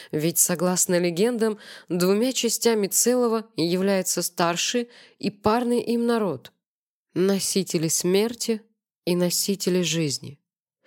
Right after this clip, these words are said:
Или я в чём-то ошиблась?» «Ты ни в чём не ошиблась, сестра», послышался жёсткий голос Этелиара, но в его глазах не было надменности.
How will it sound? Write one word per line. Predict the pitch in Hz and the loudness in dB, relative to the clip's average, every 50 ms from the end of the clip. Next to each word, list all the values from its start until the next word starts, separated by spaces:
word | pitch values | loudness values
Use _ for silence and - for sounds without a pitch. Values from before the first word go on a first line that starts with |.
| - - - - - _ _ _ _ _ | -20 -20 -20 -20 -20 _ _ _ _ _
Или | 202 220 220 220 220 | 2 2 2 2 2
я | 208 214 214 208 | 2 2 0 0
в | 202 - | -2 -4
чём-то | - - 214 202 196 - 202 202 | -4 -4 -4 -2 0 0 -2 0
ошиблась?» | 196 - - 196 160 131 82 78 - - - - _ _ _ _ _ _ _ _ _ _ _ _ _ _ | -2 -2 -2 -2 -4 -4 -8 -12 -10 -12 -12 -14 _ _ _ _ _ _ _ _ _ _ _ _ _ _
«Ты | - 196 196 190 202 | -2 0 0 2 2
ни | 208 220 233 | 2 0 -2
в | 226 - | -2 -2
чём | - - 202 196 196 202 | -2 0 0 2 2 2
не | 202 202 | 2 0
ошиблась, | 214 214 202 - - 196 190 190 208 214 202 | 0 -2 -4 -2 -2 -2 -2 0 -4 -4 -4
сестра», | - - - 156 - - - 143 135 135 143 _ _ _ _ _ _ _ _ | -4 -6 -4 -6 -6 -6 -6 -10 -10 -10 -12 _ _ _ _ _ _ _ _
послышался | - 147 151 - - 156 151 - - 151 - - 147 143 | -6 -4 -2 0 0 0 -2 -2 -4 -4 -2 -2 -2 0
жёсткий | 139 151 151 - - - 151 | 0 0 0 -2 -4 -6 -4
голос | 143 143 151 147 147 147 - - | 0 0 2 2 2 -2 -4 -6
Этелиара, | 147 - - 147 147 151 151 143 139 131 131 135 - _ _ _ - - - - _ | -8 -6 -4 -4 -2 -2 -2 -2 -4 -6 -8 -14 -14 _ _ _ -20 -20 -20 -14 _
но | - 202 240 254 | 0 2 2 2
в | 233 | 2
его | 208 208 220 214 226 208 | 2 2 4 4 4 2
глазах | 170 180 180 175 156 170 214 214 202 - - | 2 0 0 0 2 0 0 0 -2 -2 -4
не | 208 233 254 | -2 -2 0
было | 196 156 143 143 | 0 0 0 0
надменности. | 139 143 143 139 139 143 139 131 127 127 135 - - - - - 151 | 2 0 -2 -2 0 0 0 -2 -2 -4 -6 -6 -6 -6 -12 -14 -16